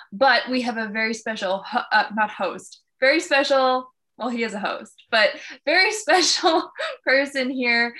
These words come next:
who we will be having a lovely conversation with. And he is the host of the Grateful Living podcast. And he is our pal, our new pal, Arnie. Uh, so Arnie is a mental health advocate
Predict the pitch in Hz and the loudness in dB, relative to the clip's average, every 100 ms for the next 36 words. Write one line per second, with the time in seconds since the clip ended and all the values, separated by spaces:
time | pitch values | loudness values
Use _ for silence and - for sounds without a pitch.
0 | - - 277 262 240 269 277 262 247 247 | -18 -10 -6 -4 0 0 2 0 0 0
1 | 226 226 226 208 202 202 - 214 208 208 | 0 0 -2 -2 0 -2 -6 -4 -4 -4
2 | 214 214 190 190 190 175 190 220 233 349 | -6 -6 -6 -10 -6 -6 -6 -4 0 -2
3 | - 214 226 226 247 247 220 202 220 214 | -2 -2 -2 -2 0 0 -2 -8 -8 -10
4 | - 269 220 202 - - - 214 220 196 | -4 -2 0 -2 -8 -14 0 2 2 -2
5 | 220 - 220 247 - 311 240 226 233 240 | -10 -10 -4 -4 -2 -4 -2 -2 -2 -4
6 | 233 - 190 175 - - - - - - | -8 -4 -2 -2 -4 -6 -6 -8 -18 -20
7 | - - _ - 214 226 233 - 220 226 | -20 -20 _ -8 -2 0 0 0 2 4
8 | 233 226 - 220 214 233 277 320 - 220 | 2 0 -8 -2 2 2 0 -4 -6 -6
9 | 220 247 233 196 180 185 226 - _ _ | -4 -6 -6 -4 -4 -4 -10 -18 _ _
10 | - 214 208 190 202 233 233 _ _ - | 0 2 2 -2 -10 -14 -14 _ _ -20
11 | - - - 220 220 220 247 - 262 311 | -20 -20 0 4 6 4 0 2 2 2
12 | 320 320 254 269 226 220 214 220 233 240 | 2 0 2 2 2 -4 -2 -4 -4 -6
13 | 226 214 202 - 262 302 294 294 302 285 | -2 0 0 -2 0 2 0 -6 -4 -4